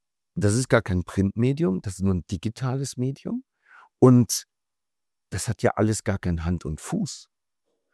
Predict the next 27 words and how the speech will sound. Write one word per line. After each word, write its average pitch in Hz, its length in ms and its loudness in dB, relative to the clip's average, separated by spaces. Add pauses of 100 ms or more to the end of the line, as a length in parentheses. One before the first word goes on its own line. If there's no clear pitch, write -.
(380)
Und 113 180 4
wenn 170 160 8
die 170 100 6
mich 143 160 2
darauf 113 260 2
angesprochen 151 520 0
haben, 98 100 -4
ich 107 140 -2
war 135 100 6
ja 123 60 4
hier 120 180 4
in 113 80 2
Stuttgart 135 540 2
beim 110 300 4
Südwestfunk, 107 920 -4 (460)
Südwestrundfunk, 113 1120 -2 (460)
ähm, 101 200 4
da 104 80 0
gibt's 110 260 -6
irgend 117 220 0
so 110 100 -2
eine 98 320 2 (100)
Interviewserie 107 920 2
Menschen 104 600 0
oder 92 200 -2
so 87 120 -4
ähnlich. 107 560 -2